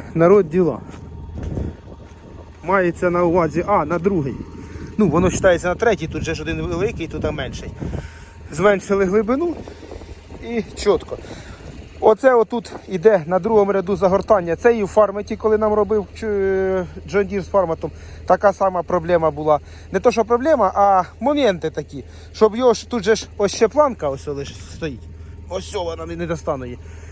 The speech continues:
Соответственно, вона не дає ґрунту пролетіть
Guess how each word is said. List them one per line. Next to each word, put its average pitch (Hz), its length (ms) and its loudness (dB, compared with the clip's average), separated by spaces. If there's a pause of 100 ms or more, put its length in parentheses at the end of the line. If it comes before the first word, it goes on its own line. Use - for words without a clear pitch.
(140)
Соответственно, 262 720 2
вона 240 240 4
не 233 140 2
дає 226 400 4 (300)
ґрунту 226 480 -2 (600)
пролетіть 240 720 2